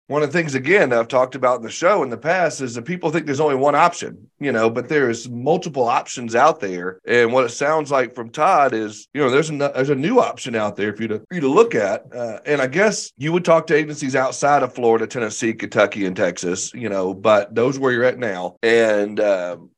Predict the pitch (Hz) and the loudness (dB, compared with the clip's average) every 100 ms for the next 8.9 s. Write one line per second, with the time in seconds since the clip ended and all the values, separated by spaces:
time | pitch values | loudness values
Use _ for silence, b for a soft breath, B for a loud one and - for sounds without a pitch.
0 | - 135 117 104 95 - - 107 131 123 | 0 2 4 2 0 -6 -14 -14 2 4
1 | 120 - - _ - 147 160 160 151 147 | 4 0 -12 _ 4 4 6 2 2 0
2 | 151 151 143 127 120 107 107 113 120 104 | 0 0 0 0 0 0 -2 -4 -4 -2
3 | 123 143 147 147 139 143 135 131 120 120 | 0 0 -2 -6 -6 0 2 2 2 2
4 | 113 127 127 113 143 139 131 131 127 127 | 2 0 -2 -6 -4 -4 -2 -2 -2 -2
5 | 123 135 131 131 135 131 131 131 123 123 | -4 -2 -2 -2 -2 -2 4 4 6 2
6 | 120 120 113 104 120 123 127 123 - 131 | 0 0 -2 -2 -2 0 -2 -2 -4 -2
7 | 123 120 - 135 131 127 143 131 120 139 | -2 -4 -2 2 4 4 0 -4 -4 0
8 | 127 123 113 113 123 123 117 123 113 | 2 2 2 -2 -2 -4 -8 -8 -10